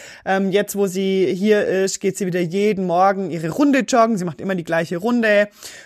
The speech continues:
und, äh, fühlt sich richtig gut und es tut richtig gut und voll toll und sie will ja unbedingt abnehmen und, ähm, nimmt ihre Hand und klopft sich so auf den Bauch und sagt, ja, und dieses Bauchfett, das muss jetzt endlich weg, das nervt mich schon lang und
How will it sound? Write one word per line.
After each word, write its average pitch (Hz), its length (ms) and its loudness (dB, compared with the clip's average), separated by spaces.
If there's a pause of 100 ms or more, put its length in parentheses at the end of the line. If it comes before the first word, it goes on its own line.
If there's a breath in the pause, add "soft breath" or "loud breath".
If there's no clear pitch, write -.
und, 180 420 0
äh, 170 240 0
fühlt 208 240 -2
sich 185 160 -6
richtig 208 320 -4
gut 262 480 2
und 196 180 -4
es - 180 -12
tut 220 240 -6
richtig 220 320 -4
gut 254 260 0
und 190 280 -10
voll 220 260 2
toll 233 320 2
und 196 140 -2
sie 185 120 -4
will 202 140 0
ja 196 120 2
unbedingt 214 380 -2
abnehmen 226 500 -2
und, 180 160 -4 (380 loud breath)
ähm, 180 420 -2
nimmt 220 320 2
ihre 190 260 0
Hand 208 300 -2
und 190 500 -6
klopft 220 320 0
sich 208 140 -4
so 185 100 0
auf - 100 -2
den 185 160 -2
Bauch 202 240 4
und 233 60 -2
sagt, 202 180 -2
ja, 208 160 -8
und 233 60 -2
dieses 202 240 -4
Bauchfett, 226 560 0
das 208 100 -6
muss 214 160 -4
jetzt 208 180 -8
endlich 220 440 -4
weg, 240 260 2
das 196 120 -8
nervt 214 300 0
mich 208 140 -4
schon 202 140 -4
lang 226 300 2
und 196 220 -4